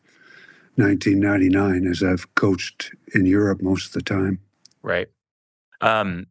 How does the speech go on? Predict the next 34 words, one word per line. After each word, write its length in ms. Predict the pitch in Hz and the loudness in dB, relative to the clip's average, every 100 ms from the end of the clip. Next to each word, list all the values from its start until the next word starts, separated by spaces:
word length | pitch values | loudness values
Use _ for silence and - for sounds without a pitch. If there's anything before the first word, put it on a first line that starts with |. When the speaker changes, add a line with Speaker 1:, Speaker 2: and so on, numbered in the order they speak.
| _ | _
Speaker 2:
what 200 | 117 175 | -2 -2
was 140 | 277 | -2
the 100 | - | -4
recruiting 460 | 131 107 - 131 143 | -2 -2 -2 -2 -2
process 680 | 104 92 95 - 101 - - _ _ _ - | -2 -2 -2 0 -2 -2 -10 _ _ _ -4
in, 340 | 107 101 98 - - | -2 -2 -4 -10 -6
you 140 | 107 | -2
know, 80 | 104 | 0
the 140 | 98 | 0
late 240 | 95 117 - | 0 -2 -2
seventies? 680 | 104 104 104 98 92 - - - - | -2 -2 -2 -4 -4 -8 -14 -20 -18
How 200 | - 104 | -2 0
does 140 | 113 113 | 0 -2
someone 680 | - 113 107 107 104 98 92 | 0 -2 0 -2 -2 -6 -6
in, 480 | 98 101 92 90 87 _ _ _ _ | -4 -2 -2 -2 -6 _ _ _ _
uh, 220 | 92 90 | -2 0
Northern 420 | 90 101 104 98 95 | 0 0 0 0 0
Idaho 480 | 92 95 90 98 | -2 -2 -4 -6
find 300 | 90 - 95 | -4 -2 0
out 180 | 92 90 | 0 -2
about 300 | - 90 92 | -4 -2 0
a, 400 | 87 85 85 82 - - - _ _ - | 2 0 -2 -4 -8 -20 -20 _ _ -8
you 80 | 92 | -2
know, 240 | 85 82 | 0 0
a, 80 | 80 - | -4 -4
a 80 | 85 | -2
guy 260 | 87 87 | 0 -2
who's 260 | 85 92 82 | -4 -8 -8
playing 300 | - 92 87 | -4 -4 -2
hoops 300 | 92 92 - | -6 -8 -10
in 100 | 85 | -8
Penticton, 580 | 92 82 90 85 87 82 | -6 -6 -6 -8 -8 -8
B 160 | 87 | -8
C, 380 | 82 - 85 78 | -8 -6 -8 -8